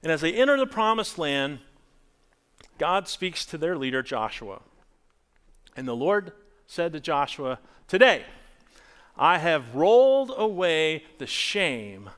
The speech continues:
of Egypt from you." The shame has been removed.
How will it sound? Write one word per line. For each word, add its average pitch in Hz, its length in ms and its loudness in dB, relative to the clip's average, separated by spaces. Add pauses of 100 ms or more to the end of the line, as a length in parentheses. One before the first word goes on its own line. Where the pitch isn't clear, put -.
(280)
of 113 240 -10
Egypt 151 640 -6 (120)
from 127 380 -8
you." 98 280 -14 (4000)
The 107 80 -16
shame 160 800 -8 (160)
has 143 240 -10
been 135 540 -10
removed. 117 1000 -14